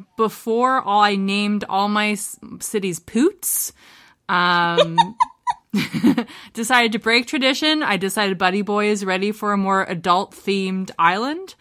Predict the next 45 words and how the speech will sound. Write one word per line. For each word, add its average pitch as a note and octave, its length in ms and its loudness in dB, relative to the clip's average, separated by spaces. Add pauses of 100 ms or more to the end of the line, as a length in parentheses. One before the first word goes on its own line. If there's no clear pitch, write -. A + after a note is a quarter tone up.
(360)
Uh, F3+ 420 4
so F#3+ 500 -2
I A3+ 480 2
am G3+ 240 -4
gathering F#3+ 540 0
all G3+ 240 2
the C4+ 120 -2
boyfriends F3+ 880 -2
I E3+ 260 2
can E3 600 -6
on G3+ 260 2
my G3 300 4
island E3+ 480 -2
and F#3 160 -4
also F3 320 0
cute F#3 320 -2
girlfriends, E3 840 0 (400)
uh, D#3+ 420 2
and E3+ 180 -6
also F3+ 300 -2
just A#3 320 -4
animals A#3+ 560 2
in A#3+ 160 2
between. A#3+ 580 0
And F#3 180 -4
I, G3+ 160 2
I G#3 180 0
love G3+ 300 2
them G#3+ 180 0
all G#3 180 4
and G3 100 -2
they're F#3 100 0
all F#3 140 2
my F3+ 200 -2
friends, F3 260 -4
except A3 360 -4
that D4+ 180 0
fucking G#3+ 340 0
goat F3 260 -2
I'm D#3+ 140 -6
gonna D#3+ 220 -8
kick F3 260 -6
right E3 200 -4
off D3+ 180 -2
my D3 120 -8